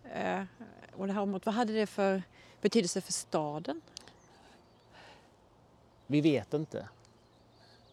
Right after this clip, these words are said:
Speaker 2: Vi vet ingenting faktiskt om det. Men om man ser på andra borgkonstellationer runt omkring.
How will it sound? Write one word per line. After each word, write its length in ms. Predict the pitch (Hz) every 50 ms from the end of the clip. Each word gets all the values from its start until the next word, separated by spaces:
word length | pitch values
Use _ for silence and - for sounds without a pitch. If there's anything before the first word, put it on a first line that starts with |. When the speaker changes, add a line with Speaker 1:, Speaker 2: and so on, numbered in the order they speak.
| _ _ _ - - - - - - _ _
Speaker 2:
Vi 280 | - 92 123 127 139 139
vet 420 | 127 156 139 117 113 - - -
ingenting 540 | 123 135 131 123 113 - - 131 101 95 101 -
faktiskt 440 | - 135 113 - - 117 - - -
om 180 | 110 107 113
det. 140 | 117 - - - - - - - - - - - - - - - - - - - - - - - - - - - - - - - - - - - - - - - - - - - - - -
Men 100 | - 131
om 60 | 131
man 100 | 131 131
ser 220 | - - 156 139
på 340 | - - 131 127 123 120 117 117 - -
andra 480 | - 139 139 139 156 196 202 151 107 101
borgkonstellationer 1400 | 92 92 120 123 147 180 190 180 165 - - - - - 120 107 98 - - 113 110 107 - 123 113 107 107 110
runt 260 | 117 127 120 110 - 107
omkring. 360 | 101 - - 127 104 95